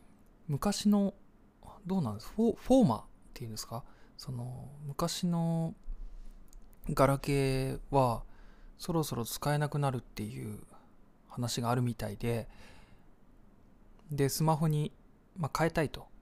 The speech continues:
で、スマホに変えると、当然、ガラケーよりも基本料金が上がってしまうので、なるべくきか-、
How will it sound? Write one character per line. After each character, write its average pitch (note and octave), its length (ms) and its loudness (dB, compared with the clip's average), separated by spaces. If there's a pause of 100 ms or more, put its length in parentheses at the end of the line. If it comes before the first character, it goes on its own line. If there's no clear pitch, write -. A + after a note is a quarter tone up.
(960)
で、 F3 380 0 (1040)
ス - 140 2
マ G#3+ 80 8
ホ A3 100 8
に G#3+ 160 8
変 G#3 360 6
え G#3 40 4
る G3+ 720 4 (680)
と、 F#3+ 480 4 (320)
当 F3 180 -2
然、 D#3+ 580 0 (1300)
ガ C#3+ 100 2
ラ D#3 120 4
ケ E3 160 0
ー - 20 4
よ D#3 120 4
り C3 80 0
も A2 380 -6
基 - 140 -10
本 C#3+ 160 2
料 C#3+ 160 2
金 - 180 -6
が G2 160 -10
上 G#2+ 60 -6
が A2+ 80 0
っ - 60 -2
て - 160 -8
し - 180 -6
ま A#2+ 160 0
う A#2 100 -2
の G2+ 140 -6
で、 A#2 340 -2 (420)
な C3 120 2
る C3+ 80 0
べ C#3 80 0
く - 80 -6
き - 100 -10
か-、 - 160 0